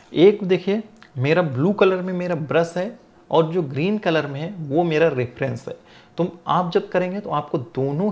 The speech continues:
ही जब मिलेंगे, दोनों ही आपको ग्रीन मिलेंगे, तो हो सकता है कन्फ्यूजन हो, मेरा ब्रश कौन सा है, मेरा रेफरेंस कौन सा है। तो इसके लिए आपको क्या करना है, फाइल में जाना है, यहाँ पे ऑप्शन मिल जाता है आपको प्रेफरेंसेस का, प्रेफरेंसेस में जाना है,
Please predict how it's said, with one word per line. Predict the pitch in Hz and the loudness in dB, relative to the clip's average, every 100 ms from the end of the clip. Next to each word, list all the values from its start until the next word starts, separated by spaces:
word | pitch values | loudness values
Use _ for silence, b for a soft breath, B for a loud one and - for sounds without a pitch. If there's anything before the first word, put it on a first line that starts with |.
| 165 | -4
ही | - 226 | 0 2
जब | 226 180 | 2 0
मिलेंगे, | 165 156 156 175 | 0 0 0 -4
दोनों | 135 143 170 175 | -2 -2 -2 -2
ही | 202 | 0
आपको | 160 135 160 | 0 0 -4
ग्रीन | 123 131 | -2 -4
मिलेंगे, | 143 147 165 196 | -2 -2 -2 -4
तो | 226 | -4
हो | 220 208 | -2 -4
सकता | 190 - | -4 -4
है | 170 | -2
कन्फ्यूजन | 151 - 139 143 147 | -4 -4 -4 -2 -4
हो, | 180 B B B | -6 B B B
मेरा | 147 156 | 2 2
ब्रश | 120 147 - | 2 -2 -2
कौन | 160 156 | -6 -6
सा | - | -4
है, | 165 | -4
मेरा | 135 131 | -2 0
रेफरेंस | 113 - 151 160 | -2 -4 -6 -6
कौन | - 147 | -6 -6
सा | 139 156 | -4 -6
है। | |
तो | 196 | -4
इसके | 180 - | -4 -2
लिए | 202 | -2
आपको | 180 - | -2 0
क्या | 165 | 0
करना | 165 151 151 | 0 -2 -4
है, | 190 - B B B - | -4 -10 B B B 0
फाइल | 151 170 | 2 2
में | 180 | 0
जाना | 165 160 | 0 -2
है, | 208 269 - - 143 | -6 -10 -20 -8 -4
यहाँ | 160 220 | -2 -2
पे | 214 | -4
ऑप्शन | 156 147 - 185 | -4 -6 -8 -4
मिल | 180 | -2
जाता | 160 143 165 | -2 -2 -4
है | 156 | -4
आपको | 143 - | -4 -8
प्रेफरेंसेस | 165 135 - 117 110 - | -4 -4 -2 -8 -8 -14
का, | - - | -14 -6
प्रेफरेंसेस | - 131 165 160 185 185 | -6 -4 -6 -6 -10 -6
में | |
जाना | 175 165 | -4 -2
है, | 175 | -2